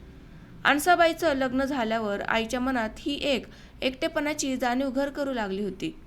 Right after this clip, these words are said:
तिला झालेल्या बारा मुलांपैकी फक्त हिराबाई तेवढी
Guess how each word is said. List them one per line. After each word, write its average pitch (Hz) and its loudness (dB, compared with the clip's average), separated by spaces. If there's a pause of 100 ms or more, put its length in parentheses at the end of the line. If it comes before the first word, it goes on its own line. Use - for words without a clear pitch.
(1000)
तिला 277 4
झालेल्या 254 2
बारा 247 4
मुलांपैकी 254 0
फक्त 269 -4
हिराबाई 262 0 (360)
तेवढी 330 2